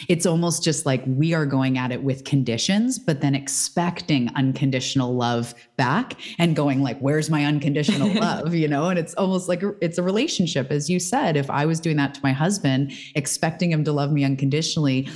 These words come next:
Speaker 1: but me judging the hell out of him <laughs> and also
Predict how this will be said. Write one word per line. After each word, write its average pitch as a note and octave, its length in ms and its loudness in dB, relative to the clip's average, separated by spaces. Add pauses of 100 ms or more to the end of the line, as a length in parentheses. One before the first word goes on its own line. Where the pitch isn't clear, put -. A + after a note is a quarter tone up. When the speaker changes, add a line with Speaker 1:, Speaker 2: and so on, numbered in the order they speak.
(180)
Speaker 1:
but E3 160 2
me D3+ 180 2
judging C#3 400 2
the C3+ 80 2
hell D#3 200 2
out C#3 100 0
of D3+ 80 2
him G#3 280 2
<laughs> E3 60 0
and G3 140 2
also D#3 400 0